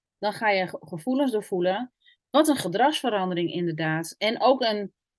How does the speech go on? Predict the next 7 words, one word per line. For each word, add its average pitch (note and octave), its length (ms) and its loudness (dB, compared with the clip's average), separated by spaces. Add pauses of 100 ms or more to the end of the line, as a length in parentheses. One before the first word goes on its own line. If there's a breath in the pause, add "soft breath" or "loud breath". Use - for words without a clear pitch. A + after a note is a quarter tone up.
(640)
verandering G#3 640 0
op - 60 -10
een F#3+ 80 -12
gegeven G3 220 -6
moment F#3+ 200 -6
op, F#3+ 180 -6 (240)
ehm, F#3 580 -4